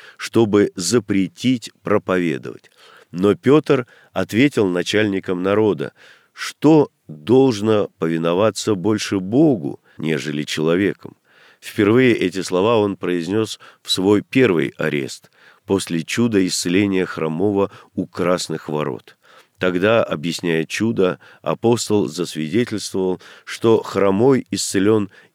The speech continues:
именем Христа, так как нет другого имени под небом, данного человеком,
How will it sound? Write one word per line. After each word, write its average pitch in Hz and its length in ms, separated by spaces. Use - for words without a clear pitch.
именем 113 540
Христа, 80 760
так 107 180
как - 380
нет 117 400
другого 117 440
имени 101 560
под 80 300
небом, 92 460
данного 85 540
человеком, 76 720